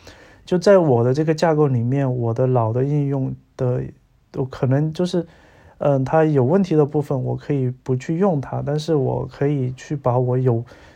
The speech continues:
能用的那一部分我全部都用起来，然后那个，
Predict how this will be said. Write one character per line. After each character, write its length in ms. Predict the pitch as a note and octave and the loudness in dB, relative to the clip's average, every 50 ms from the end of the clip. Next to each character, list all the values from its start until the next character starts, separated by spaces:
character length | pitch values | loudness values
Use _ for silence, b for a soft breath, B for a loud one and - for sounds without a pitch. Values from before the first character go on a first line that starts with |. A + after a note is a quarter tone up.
| B B | B B
能 340 | - C3 B2+ A2+ A#2+ D3 G3+ | 0 2 2 4 4 4 4
用 200 | B3 C#4+ C4 G#3 | 4 4 4 4
的 100 | E3+ D3 | 4 4
那 180 | D3 D#3+ D#3 C#3+ | 2 2 0 0
一 100 | C#3 D3+ | -2 -2
部 140 | D#3 D#3+ | -2 -2
分 140 | D#3 - D3+ B2+ | -2 0 0 0
我 80 | A2+ | 0
全 200 | G#2+ - C#3 D3+ | 0 0 0 2
部 100 | F3+ G3+ | 2 4
都 120 | F3+ D#3+ D#3 | 2 2 2
用 200 | E3 D#3+ C#3 B2+ | 0 0 -2 -2
起 160 | - - A#2+ | -4 -6 -8
来， 120 | A#2+ - - | -8 -8 -8
然 120 | C3 C#3 C#3 | -6 -6 -4
后 180 | - F3 E3+ | -2 0 0
那 180 | D#3+ F3 F#3+ F#3+ | 2 2 0 0
个， 220 | F3+ F3 F3 E3 | 0 2 0 0